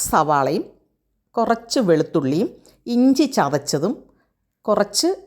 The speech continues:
പെരിഞ്ജീരകവും കരിയാപ്പിലയും കൂടെ ഇതിൻ്റെ കൂടെ ഇട്ട് കൊടുത്ത് പ്രഷർ കുക്കറിൽ വേണം നമുക്കിത് വേവിച്ചെടുക്കാൻ. മഞ്ഞപ്പൊടി ഒരു അര ടീസ്പൂൺ മഞ്ഞപ്പൊടിയും ആവശ്യത്തിന്, ആവശ്യത്തിനല്ല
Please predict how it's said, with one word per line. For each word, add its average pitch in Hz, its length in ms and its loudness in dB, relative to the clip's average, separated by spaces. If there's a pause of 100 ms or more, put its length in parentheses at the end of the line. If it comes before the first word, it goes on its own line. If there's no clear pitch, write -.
(220)
പെരിഞ്ജീരകവും 226 800 2 (220)
കരിയാപ്പിലയും 220 680 2
കൂടെ 170 120 0 (100)
ഇതിൻ്റെ 165 260 -2
കൂടെ 135 160 -6
ഇട്ട് 139 140 -6
കൊടുത്ത് 123 260 -2 (440)
പ്രഷർ 233 320 0
കുക്കറിൽ 247 320 0
വേണം 185 200 0
നമുക്കിത് 165 360 -2
വേവിച്ചെടുക്കാൻ. 151 640 0 (960)
മഞ്ഞപ്പൊടി 202 540 2
ഒരു 170 140 2
അര 151 80 -2 (100)
ടീസ്പൂൺ 160 420 -4
മഞ്ഞപ്പൊടിയും 156 500 -4 (680)
ആവശ്യത്തിന്, 180 420 -2 (320)
ആവശ്യത്തിനല്ല 175 500 -2